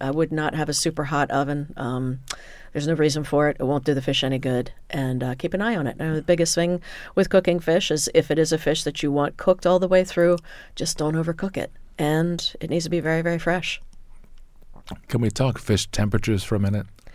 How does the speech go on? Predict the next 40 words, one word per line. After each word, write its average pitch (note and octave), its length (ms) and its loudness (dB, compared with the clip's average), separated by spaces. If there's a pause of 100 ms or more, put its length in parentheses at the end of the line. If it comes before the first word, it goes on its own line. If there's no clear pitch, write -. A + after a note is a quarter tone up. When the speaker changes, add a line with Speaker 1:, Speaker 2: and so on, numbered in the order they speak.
(400)
Speaker 1:
Sure. A#3 360 0 (260)
Speaker 2:
'Cause A2+ 120 4
sometimes A#2+ 420 6
people, G#2+ 420 6 (840)
they B2 100 4
find B2 280 6
it G2+ 120 4
strange G2+ 520 2
to G#2 80 -4
just G2 120 -2
say, D#3+ 80 -2
"Oh, D#3+ 140 4
well, G#2+ 260 2 (380)
chef C3 280 2
prepares G2 600 4 (420)
the G#2 120 -2
salmon F#2+ 480 0
medium F#2 340 0
rare," F2+ 320 -2
or F2 160 -4
Speaker 1:
Mm-hmm. E2+ 80 -2
Speaker 2:
whatever F#2+ 300 0
it E2+ 40 -4
might E2+ 220 -6
be. F2 180 -4 (480)
Speaker 1:
There's G3 220 4
a F3+ 40 6
Speaker 2:
Wh-, - 40 -4
Speaker 1:
good G3 140 4
Speaker 2:
what's C#3+ 240 8
Speaker 1:
reason. C3 60 10
Speaker 2:
reasonable A2+ 360 8
at G2 60 2
Speaker 1:
Yeah, F#3 120 8
Speaker 2:
home? - 80 0
Speaker 1:
there's F3 180 6
a F#3 60 4
good E3+ 200 2
reason. C#3 420 -2
So D#3 380 4